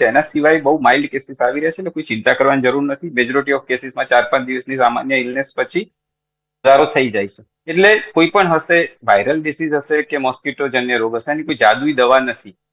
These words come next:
એની ટ્રીટમેન્ટ શું છે? તો કે હાઇડ્રેશન મેન્ટેન કરવાનું છે.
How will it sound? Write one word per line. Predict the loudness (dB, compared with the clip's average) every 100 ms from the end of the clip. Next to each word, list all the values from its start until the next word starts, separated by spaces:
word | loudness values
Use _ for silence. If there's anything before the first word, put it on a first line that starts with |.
| _
એની | -8
ટ્રીટમેન્ટ | -4 -4 -2 -2
શું | -2 -4
છે? | -2 -2
તો | -4 -8
કે | 0
હાઇડ્રેશન | 2 2 0 -2 -4
મેન્ટેન | -4 0 -2
કરવાનું | 0 -2 -2 -4
છે. | -10